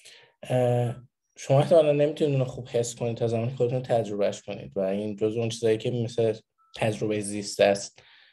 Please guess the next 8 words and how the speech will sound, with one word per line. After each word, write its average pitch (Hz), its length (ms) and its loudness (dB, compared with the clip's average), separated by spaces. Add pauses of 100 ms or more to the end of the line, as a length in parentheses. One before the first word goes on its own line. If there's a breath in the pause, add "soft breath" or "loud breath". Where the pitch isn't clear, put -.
(200 soft breath)
آدم 117 300 0
به 120 60 2
نظرم 120 300 2
تا 117 240 0
کسبش 120 600 -4
نکنه، 110 800 -2
درکش 110 520 -4
نمی‌کنه. - 340 -16